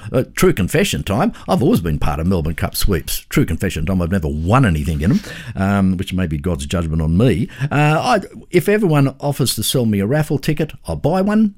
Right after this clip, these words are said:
if I think it's a worthy cause. Uh, a sweep, yes, I go in it because I honestly don't really see that that's the problem. I can assure you, when I buy a sweep ticket or a raffle ticket, I'm not expressing an addiction.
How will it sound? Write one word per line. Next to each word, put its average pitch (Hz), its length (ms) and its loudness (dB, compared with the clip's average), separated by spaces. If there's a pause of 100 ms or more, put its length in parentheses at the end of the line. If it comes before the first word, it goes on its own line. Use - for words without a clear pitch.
if - 180 -2
I 90 80 -2
think 127 160 0
it's 104 140 -2
a 120 40 0
worthy 117 320 2
cause. 143 400 0 (240)
Uh, 95 300 0
a 151 60 -8
sweep, 247 520 -2
yes, 269 280 0
I 160 100 2
go 160 100 2
in 165 80 4
it 165 80 0
because 170 500 2
I 196 380 -6
honestly 127 580 0 (420)
don't 151 260 2
really 117 640 4
see 113 500 2
that 104 220 -2
that's - 340 -6
the 104 100 -2 (180)
problem. 82 420 -2 (640)
I 156 100 0
can 147 160 4
assure 190 340 4
you, 143 160 4
when 127 100 4
I 160 140 2
buy 135 280 2
a 107 60 2
sweep 123 500 0
ticket 98 280 0
or 98 160 2
a 104 60 0
raffle 110 380 -2
ticket, 95 380 -4
I'm 127 280 2
not 160 160 2
expressing 85 520 -2
an 71 80 -4
addiction. - 500 -8